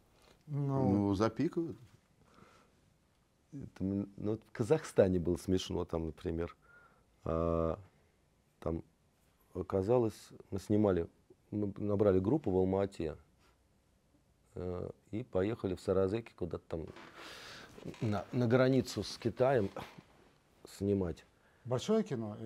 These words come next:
Speaker 3: Это был, нет, это не, это был, э, ещё Банк Империал тогда. Ну, просто до сих пор вспомню, очень смешно было, потому что, э, это, это вот как брал он камни, разговаривал с ними. Тамерлан.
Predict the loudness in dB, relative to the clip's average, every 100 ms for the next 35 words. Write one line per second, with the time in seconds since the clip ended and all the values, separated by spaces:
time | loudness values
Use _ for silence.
0 | 4 6 8 8 8 6 6 6 4 2
1 | 2 2 2 0 4 6 8 8 8 8
2 | 6 4 -2 -2 2 2 2 0 0 4
3 | 4 4 0 -4 -2 0 0 -2 -8 0
4 | 0 2 4 4 4 -2 -10 -4 -4 -4
5 | -8 -8 -12 -10 -10 -10 -16 -20 -20 -20
6 | -20 -20 -8 -2 2 4 4 6 4 0
7 | _ 0 4 8 8 6 4 0 0 2
8 | 4 6 6 4 4 6 6 2 2 2
9 | 6 6 6 2 -2 -6 -6 -6 -4 -10
10 | -10 2 6 6 4